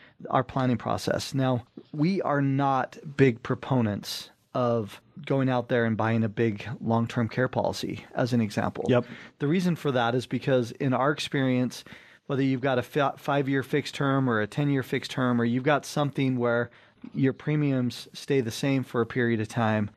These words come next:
Speaker 1: after those fixed periods, a lot of times we're seeing twenty-five percent increases year over year, fifty percent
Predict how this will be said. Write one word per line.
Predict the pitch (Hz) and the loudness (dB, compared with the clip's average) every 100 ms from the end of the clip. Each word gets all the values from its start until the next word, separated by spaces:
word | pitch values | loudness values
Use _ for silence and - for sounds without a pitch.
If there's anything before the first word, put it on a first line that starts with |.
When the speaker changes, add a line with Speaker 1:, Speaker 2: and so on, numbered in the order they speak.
| _ - | _ -2
Speaker 1:
after | 139 156 196 175 170 | 0 0 0 0 -2
those | 139 143 135 - | -2 0 0 0
fixed | 156 151 - | 0 0 -2
periods, | - 175 143 131 | -2 0 0 0
a | |
lot | 127 139 | 0 0
of | 151 | 0
times | 151 127 117 | -2 -2 -2
we're | 139 | -4
seeing | - 147 123 | 0 0 0
twenty-five | - 151 143 110 101 95 - - | 0 -2 0 2 2 0 -6 -4
percent | 117 - 113 127 | -2 0 0 0
increases | 113 - 113 - 110 | -2 0 0 0 -2
year | 110 101 | 2 2
over | 95 | 2
year, | 98 92 | -2 -2
fifty | 92 165 165 156 | -2 0 0 -2
percent | 127 - 131 110 | -4 0 0 0